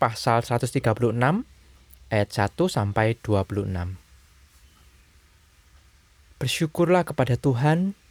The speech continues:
sebab Ia baik. Bahwasanya untuk selama-lamanya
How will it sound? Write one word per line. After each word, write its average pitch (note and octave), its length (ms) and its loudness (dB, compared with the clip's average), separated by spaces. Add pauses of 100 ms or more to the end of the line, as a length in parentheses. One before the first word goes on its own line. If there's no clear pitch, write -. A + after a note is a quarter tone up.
(380)
sebab - 400 -4 (160)
Ia D3 240 4
baik. A#2+ 400 2 (1800)
Bahwasanya E3+ 640 6
untuk E3+ 160 4
selama-lamanya E3 1040 4